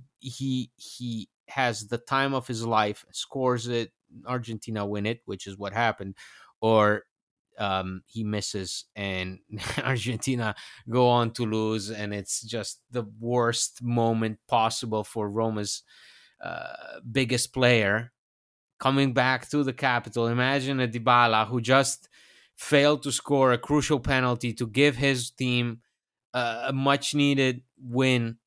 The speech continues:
in a historic World Cup victory, and, um,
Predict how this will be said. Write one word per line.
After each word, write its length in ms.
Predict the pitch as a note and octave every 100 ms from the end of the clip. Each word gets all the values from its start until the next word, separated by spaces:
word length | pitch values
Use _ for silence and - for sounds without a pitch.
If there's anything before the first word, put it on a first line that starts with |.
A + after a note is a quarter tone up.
| _ _
in 200 | A#2 A#2+
a 180 | A#2+ A#2+
historic 720 | B2 - C#3 C3+ C3+ A#2+ -
World 420 | B2 C3+ C#3+ C#3+
Cup 240 | - B2+ A#2
victory, 680 | B2+ A#2+ - G#2+ G#2 A2 A#2
and, 300 | A2+ A2 A2+
um, 360 | A2 A2 A2